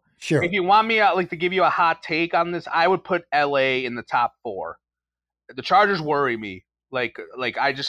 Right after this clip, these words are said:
Speaker 2: I know they haven't, they've been kind of struggling a little bit, but they have so much young talent there. And I feel like, you know, they almost played, they played well against the Bills last year in Buffalo. Like, you know, and, like, you know, there was some weird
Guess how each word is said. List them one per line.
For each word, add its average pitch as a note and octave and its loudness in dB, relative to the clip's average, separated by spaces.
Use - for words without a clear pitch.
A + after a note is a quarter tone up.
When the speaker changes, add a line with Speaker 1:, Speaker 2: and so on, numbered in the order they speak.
Speaker 2:
I E3 0
know F#3 0
they F#3+ 2
haven't, F3 0
they've D#3 -2
been C#3+ -8
kind D#3+ -2
of C#3+ -6
struggling D3+ -4
a D#3 -6
little D#3 -2
bit, D3+ -2
but - -20
they E3+ 0
have D#3 -2
so - -8
much E3+ -4
young D3+ -6
talent C#3+ -2
there. D3 0
And D3 0
I C#3+ 2
feel E3+ 0
like, D3 0
you C#3+ -6
know, A#2 -2
they B3+ 4
almost F#4+ 4
played, D4 0
they D4+ 2
played F4 0
well B3+ 6
against D4+ 0
the A3+ -2
Bills G#3+ 0
last A3+ 0
year G#2+ -2
in C#3+ -6
Buffalo. C3+ 0
Like, C3+ -2
you D3 -2
know, C3 2
and, C3+ -2
like, C#3 -2
you D3 -4
know, C#3 0
there F3 2
was F3 0
some C#3+ -4
weird F3 2